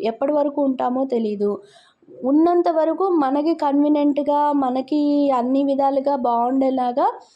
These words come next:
మనం అన్నీ కూడా ఏర్పాటు చేసేసుకొని ఉంటాము. So మేమైతే అలాగే ఉన్నాము. ఇప్పుడు ఖాళీ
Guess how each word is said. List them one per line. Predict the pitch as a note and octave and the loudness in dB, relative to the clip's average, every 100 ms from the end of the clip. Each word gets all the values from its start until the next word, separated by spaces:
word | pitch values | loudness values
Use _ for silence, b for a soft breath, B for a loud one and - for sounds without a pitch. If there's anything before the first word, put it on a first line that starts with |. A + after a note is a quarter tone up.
| B B B | B B B
మనం | D4 D4+ | -2 0
అన్నీ | C#4+ C#4+ D4 | 0 0 0
కూడా | D4+ D#4 C#4+ | 0 2 2
ఏర్పాటు | C4 C4 C#4+ C#4 C#4 | 0 -2 -4 -2 0
చేసేసుకొని | C4 C4 C4 C4 C4+ D#4 | 0 -2 -2 -2 0 0
ఉంటాము. | D4 B3+ B3+ A#3 G#3 B3+ - | 0 -2 -4 -4 -4 -4 -6
So | - D4 | -4 -2
మేమైతే | C#4+ C#4 C#4 C4+ D#4 | 0 0 0 0 0
అలాగే | B3+ B3 C#4 | 0 0 0
ఉన్నాము. | C#4 B3 G#3+ A3 C#4+ | -2 -2 -4 -2 -2
ఇప్పుడు | C#4 C4 | -2 -4
ఖాళీ | C4+ C4 A#3 | -4 -2 -2